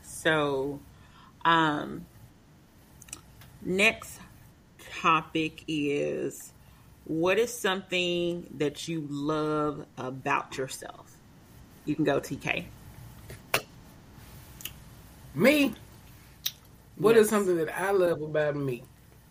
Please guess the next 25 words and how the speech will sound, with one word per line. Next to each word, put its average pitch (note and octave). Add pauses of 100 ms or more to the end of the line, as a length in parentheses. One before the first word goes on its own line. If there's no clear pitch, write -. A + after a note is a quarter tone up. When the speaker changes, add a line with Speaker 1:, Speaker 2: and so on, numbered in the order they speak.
(680)
Speaker 1:
Mm-hmm. E3 (680)
Speaker 2:
I'm E3+
gonna F#3
tell F#3+
you D3+
that. A#2+ (1600)
It's C#3+
my F3+
ability E3
to C#3
not C#3+
hold C#3
grudges. - (1400)
I G3
have A3
to E3+
literally E3+
make A3
Speaker 1:
What? -
Speaker 2:
myself -
Speaker 1:
Wait, C4+
Speaker 2:
hold G3
Speaker 1:
wait, A3
Speaker 2:
grudges. A2
Speaker 1:
wait. F3